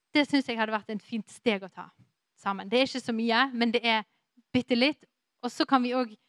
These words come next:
spørre Jesus når vi ber for disse navnene. «Hva ser du når du ser på Lise?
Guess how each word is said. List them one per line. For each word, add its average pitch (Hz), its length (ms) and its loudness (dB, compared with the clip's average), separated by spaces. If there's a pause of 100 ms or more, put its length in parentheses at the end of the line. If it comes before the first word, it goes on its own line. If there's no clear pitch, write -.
(120)
spørre 233 420 -2
Jesus 208 400 -4
når 208 120 -2
vi 214 200 -4 (140)
ber 208 200 0 (180)
for 208 60 -14
disse 190 220 -12
navnene. 190 400 -8 (1800)
«Hva 277 140 2
ser 262 260 2
du 214 120 -2
når 196 140 -2
du 190 80 -2
ser 175 280 -8 (100)
på 185 160 0 (720)
Lise? 185 400 -6